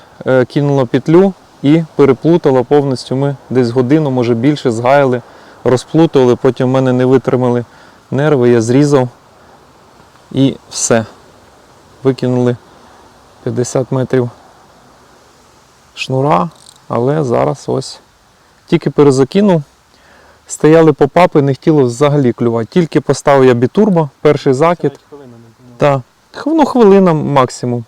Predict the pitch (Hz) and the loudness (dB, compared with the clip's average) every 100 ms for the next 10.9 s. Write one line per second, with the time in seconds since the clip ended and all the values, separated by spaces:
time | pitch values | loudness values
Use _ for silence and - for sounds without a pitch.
0 | _ - 135 - 185 165 - 180 - 160 | _ -4 -2 0 0 0 2 0 0 0
1 | 143 139 139 135 120 117 117 117 117 - | 2 2 2 2 2 0 -2 -2 -4 -10
2 | _ _ _ _ - 151 156 - 120 - | _ _ _ _ 0 0 0 -2 -4 -6
3 | - _ _ _ _ _ _ _ _ _ | -20 _ _ _ _ _ _ _ _ _
4 | _ _ _ _ _ _ _ _ _ _ | _ _ _ _ _ _ _ _ _ _
5 | _ _ 135 131 147 - 131 - 123 117 | _ _ -6 -2 -2 -4 -6 -6 -8 -8
6 | - - 113 _ _ _ _ _ _ _ | -10 -16 -18 _ _ _ _ _ _ _
7 | _ _ _ _ _ _ _ _ _ _ | _ _ _ _ _ _ _ _ _ _
8 | _ _ _ _ _ _ _ _ _ _ | _ _ _ _ _ _ _ _ _ _
9 | _ _ _ _ _ _ _ _ _ _ | _ _ _ _ _ _ _ _ _ _
10 | _ _ - - 151 143 - 139 147 | _ _ -10 -2 2 0 -2 -4 -4